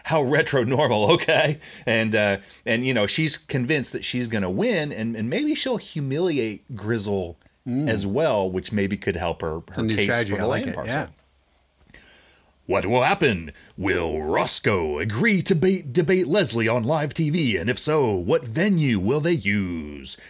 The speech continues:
Speaker 1: Is Grizzle breaking the law, or did Ben miss something in Grizzle's contract with the city of Pawnee? Does Ron remain neutral, or does something happen that changes Ron's mind about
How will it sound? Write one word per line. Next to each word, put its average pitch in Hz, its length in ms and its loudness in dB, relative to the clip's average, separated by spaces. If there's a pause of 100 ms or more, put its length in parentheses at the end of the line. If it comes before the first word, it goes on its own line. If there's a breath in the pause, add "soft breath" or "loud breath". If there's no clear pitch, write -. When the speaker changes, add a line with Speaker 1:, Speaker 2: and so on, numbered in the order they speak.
(180 loud breath)
Speaker 1:
Is 98 220 -2
Grizzle 90 500 -2
breaking 113 380 0
the 135 80 4
law, 123 420 2
or 147 220 0
did 123 300 -4
Ben 131 420 0 (200 soft breath)
miss 240 460 0
something 76 760 -4
in 107 200 -2
Grizzle's 123 440 -2
contract 120 680 -2
with 113 140 -4
the 120 100 -4
city 90 320 -2
of 80 160 -6
Pawnee? 131 640 -2 (500 soft breath)
Does 87 260 -2
Ron 87 460 0
remain 123 400 0
neutral, 120 400 2
or 90 240 -2
does 107 300 -2
something 104 760 -4
happen 82 640 -8 (280 soft breath)
that 95 160 -8
changes 98 680 -2
Ron's 107 480 -2
mind 82 640 -4
about 85 420 -8